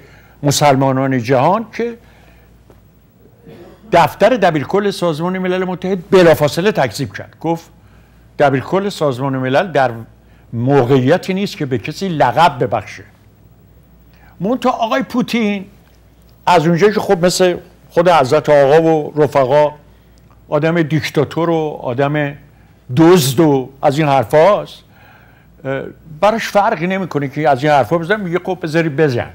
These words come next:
بذاریم بگم.» کما اینکه دیدین که یک قرآن دست نوشته با خودش برداشت آورد، گفت: «مال قرن نمی‌دونم فلانه.» بعد معلوم شد کپی بوده. اینا از این کارا می‌کنن دیگه. روسا تو این کارا خیلی،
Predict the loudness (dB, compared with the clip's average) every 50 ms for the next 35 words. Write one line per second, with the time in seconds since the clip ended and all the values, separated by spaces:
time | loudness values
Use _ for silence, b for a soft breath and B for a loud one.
0 | -20 _ _ _ _ _ _ _ _ _ _ _ -12 -10 -4 -2 -2 -2 -2 -2
1 | -4 -4 -4 -4 -8 -12 -14 -20 -20 -20 _ _ b b b b b b b b
2 | b b -2 0 0 2 0 0 0 -2 -2 -2 -2 -4 -4 -4 -4 -6 -6 -6
3 | -4 -2 -2 -2 -2 -2 0 2 2 2 0 0 0 0 0 2 2 2 2 0
4 | -2 -4 -6 -4 -2 -4 -4 -4 -6 -4 -2 -2 -4 -4 -4 -6 -6 -6 -4 -2
5 | -2 -2 -2 -4 -6 -4 -4 -4 -4 -6 -8 -10 -8 -4 -4 -4 -4 0 2 4
6 | 4 4 2 0 -4 -4 -6 -6 -6 -6 -6 -6 -6 -8 -8 -6 -6 -8 -10 -12
7 | -12 b b b b b 0 0 2 2 0 -2 -2 -2 -4 -8 -8 -10 -8 -2
8 | -2 0 0 2 2 0 0 0 -6 -10 -12 -16 -18 -20 _ _ _ _ _ _
9 | b b b b b b b b b b -6 -4 -2 0 0 0 -2 -4 -4 0
10 | 0 2 2 2 0 0 -2 -2 -2 -2 -2 -6 -6 -6 -4 -4 -2 -2 -2 -2
11 | 0 0 0 0 -2 -4 -8 -8 -6 -2 -2 -2 -2 -4 -6 -6 -4 -4 -4 -4
12 | -6